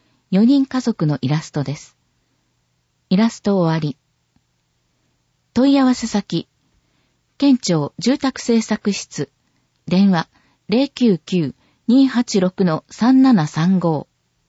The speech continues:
県に関する様々な情報をお届けします。テレビ、エムビーシーふるさと鹿児島、土曜日、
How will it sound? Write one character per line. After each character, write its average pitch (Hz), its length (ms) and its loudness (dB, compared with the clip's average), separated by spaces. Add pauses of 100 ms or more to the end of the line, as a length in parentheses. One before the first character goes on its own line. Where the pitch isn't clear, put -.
(2750)
県 285 240 4
に 202 120 4
関 190 220 0
す 175 180 -4
る 160 180 -4 (120)
様 226 300 2
々 262 220 4
な 196 140 2
情 208 200 0
報 196 340 0
を 165 160 -2
お 190 60 -4
届 170 340 -4
け - 0 -
し - 160 -6
ま 151 140 0
す。 - 260 -20 (1400)
テ 277 100 0
レ 254 180 2
ビ、 139 180 -4 (800)
エ 208 100 2
ム 254 120 4
ビ 240 160 2
ー 233 40 -6
シ 208 440 -4
ー - 40 -20
ふ 233 120 0
る 294 80 0
さ 247 160 -4
と 143 140 -4
鹿 151 140 -4
児 180 140 0
島、 165 360 -4 (280)
土 190 140 0
曜 220 260 2
日、 156 200 -6